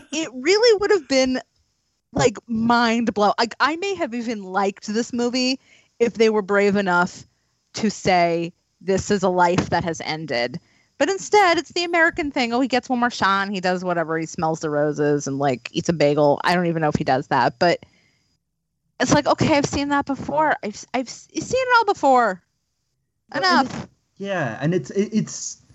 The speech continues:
Speaker 2: yeah, I, I, I ultimately, you know, I, I, I don't have the same problem with Tina Fey as, as Robin, but
Speaker 1: I,
Speaker 2: I,
Speaker 1: I like
Speaker 2: I can't
Speaker 1: Tina
Speaker 2: help
Speaker 1: Fey.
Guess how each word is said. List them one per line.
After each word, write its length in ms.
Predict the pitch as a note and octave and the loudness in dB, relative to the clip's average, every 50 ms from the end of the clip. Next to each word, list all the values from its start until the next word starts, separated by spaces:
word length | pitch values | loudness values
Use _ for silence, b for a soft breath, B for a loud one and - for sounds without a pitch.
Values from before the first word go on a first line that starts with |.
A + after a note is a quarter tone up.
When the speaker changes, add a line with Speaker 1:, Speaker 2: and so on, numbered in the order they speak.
| b b b b b b b _ _ _ _ _ _ _ - | b b b b b b b _ _ _ _ _ _ _ -12
Speaker 2:
yeah, 360 | E3 - - D4+ C#4 G3 C3+ B2 | -6 0 2 2 4 2 0 0
I, 180 | C3+ E3 F#3+ G3+ E3 | 0 -2 -2 -2 -2
I, 360 | F#3 F#3+ E3+ F#3 - - G#3 A3 | -2 -4 -4 -4 -4 -4 -4 -2
I 40 | - | -2
ultimately, 1000 | A#3 A#3+ B3+ A#3+ - D#4 B3+ A3+ - - D#3+ D#3+ E3+ E3 D#3 D#3 D3+ C#3+ C#3 C3+ - - - _ _ _ _ _ _ F3 - - | -2 -2 -2 -2 0 2 2 2 2 0 0 0 0 0 0 0 0 0 0 -2 -4 -10 -20 _ _ _ _ _ _ -18 -12 -6
you 120 | D#3 F#3 G#3+ | -2 0 0
know, 100 | G#3+ - | 0 2
I, 320 | - G#3+ A3 G3+ F3+ F3 - _ _ _ _ _ _ - | 4 4 4 4 4 0 -6 _ _ _ _ _ _ 0
I, 160 | F#3+ G#3+ - - | 0 2 2 2
I 60 | A3 | 2
don't 320 | F#3+ D3+ A3 A3 A#3 - - | 2 4 2 2 0 -2 -4
have 280 | - F3 F3+ E3+ D3+ | -4 -4 -2 -2 -2
the 60 | E3 | -4
same 280 | C#3 - - D3+ C#3+ C#3+ | -4 -2 0 2 2 2
problem 240 | C#3 C#3+ C3+ C3+ C3+ | 2 2 2 2 2
with 140 | B2+ B2+ - | 0 0 0
Tina 220 | - C3+ B2+ A#2+ | 2 2 2 2
Fey 360 | B2+ - B2 A#2+ A#2 A2+ A#2 A2+ | 2 -2 -2 0 0 0 0 0
as, 220 | A#2 A2 A2 - | -2 -2 -4 -2
as 240 | - C3 B2+ A#2 A#2+ | -2 0 0 0 0
Robin, 580 | A2+ A#2 A2 A2 A2 - A#2 G#2 G2+ G2+ A2+ A#2+ | 0 0 2 2 2 0 -2 -4 -6 -8 -10 -6
but 160 | - A2+ A2 - | -4 -4 -2 0
Speaker 1:
I, 60 | - | 0
Speaker 2:
I, 60 | - B2 B2+ | 2 4 4
Speaker 1:
I 40 | B2+ | 4
like 440 | B2+ B2+ - D5 D5 C5+ C#5+ C#5+ D5 | 4 4 2 2 0 0 0 2 2
Speaker 2:
I 60 | - | 2
can't 100 | E3 - | 2 0
Speaker 1:
Tina 200 | - - G#3+ C#5+ | 0 0 2 4
Speaker 2:
help 120 | C5 B4+ C5+ | 4 2 2
Speaker 1:
Fey. 420 | C5+ C#5 C#5 C5+ C5+ C5+ - - | 2 2 0 0 -2 -4 -8 -10